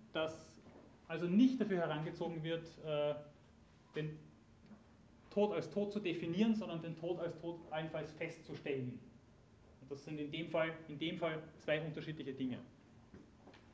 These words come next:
Nun würde ich aber gern auf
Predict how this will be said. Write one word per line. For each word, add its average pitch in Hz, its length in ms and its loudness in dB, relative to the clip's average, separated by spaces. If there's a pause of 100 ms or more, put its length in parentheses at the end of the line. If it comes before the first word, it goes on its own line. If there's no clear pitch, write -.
(1300)
Nun 202 200 10
würde 214 140 8
ich 202 40 2
aber 190 120 6
gern 175 220 4
auf 165 120 -4